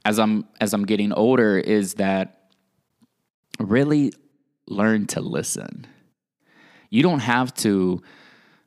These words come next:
speak all the time. And I was really bad about this when I was fr-, seventeen or eighteen years old, just speaking because I f-, thought all that I knew is what I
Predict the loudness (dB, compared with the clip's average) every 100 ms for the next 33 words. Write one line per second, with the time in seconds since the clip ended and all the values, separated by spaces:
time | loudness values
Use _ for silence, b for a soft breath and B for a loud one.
0 | b b _ _ -12 -8 -4 -4 0 0
1 | 0 -2 0 0 2 2 0 -2 -2 0
2 | 2 2 2 0 0 0 0 0 2 0
3 | 0 -2 -4 -4 -4 -2 -4 -4 -8 -8
4 | -10 -2 0 0 -2 -2 -2 -2 -2 -4
5 | -2 -2 -2 -2 -4 -4 -6 -6 -6 -6
6 | -4 -4 -2 -4 -6 -10 -20 _ _ -2
7 | 2 2 0 -8 B B B B _ _
8 | -4 0 2 2 0 0 0 0 0 -2
9 | -2 -4 -4 -4 -2 -2 -4